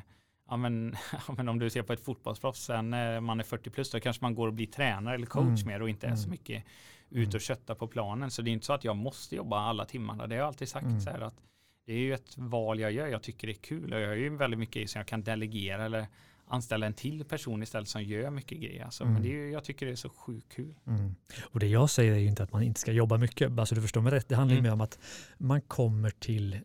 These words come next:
Speaker 2: till olika faser. Men
Speaker 1: Mm.
Speaker 2: i, i början på ett företagande är det ju väldigt mycket att göra. Och då
Speaker 1: Mm.
Speaker 2: måste man göra väldigt, väldigt mycket själv. Det finns ingen annan som kan eller vill eller ska. Och sen kommer man ju in i en tänkarfas där man mer ska tänka ut strategier och liknande och det är andra som ska utföra. Och efter ett tag så,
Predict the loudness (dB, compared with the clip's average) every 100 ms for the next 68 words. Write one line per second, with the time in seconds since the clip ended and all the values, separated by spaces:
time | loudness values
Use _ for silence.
0 | -8 -2 2 2 2 2 4 4 2 2
1 | 4 4 4 0 -4 -2 0 4 6 4
2 | 2 0 0 2 2 2 2 2 2 2
3 | 0 -2 -2 2 2 2 -2 -8 -6 4
4 | 4 4 2 2 2 2 0 -2 -4 -2
5 | -4 -2 0 0 -4 _ _ -4 0 2
6 | 2 2 -2 -2 0 2 2 2 2 2
7 | 0 -2 -4 -8 -10 -16 -16 -16 -10 -4
8 | 0 2 6 6 8 8 6 4 2 4
9 | 4 6 6 6 6 4 -2 -12 -14 0
10 | 4 4 4 -2 0 0 0 2 2 0
11 | -4 -4 -4 -6 -8 -10 -4 0 2 4
12 | 4 2 2 2 2 0 -2 2 4 4
13 | 2 0 -2 0 0 -2 -4 -2 -2 -6
14 | -12 -18 -18 -20 -8 -2 0 2 0 2
15 | 2 2 0 -2